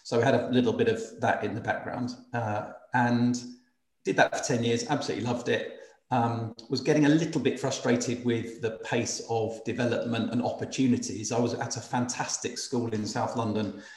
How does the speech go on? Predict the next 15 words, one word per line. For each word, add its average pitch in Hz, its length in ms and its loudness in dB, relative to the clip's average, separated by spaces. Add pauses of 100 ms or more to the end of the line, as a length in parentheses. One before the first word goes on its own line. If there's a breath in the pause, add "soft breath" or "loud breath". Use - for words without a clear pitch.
(120)
teaching 120 320 -2
in 113 60 0
an 117 100 0
all 123 180 4
boys, - 720 0
fourteen 120 300 -2
hundred 107 360 -2
boys, 107 480 0 (420 loud breath)
um, 110 320 -4
eleven 120 300 2
to 113 140 -2
eighteen, 107 680 0 (140)
absolutely 104 360 -4
loved - 220 -4
it. - 240 -2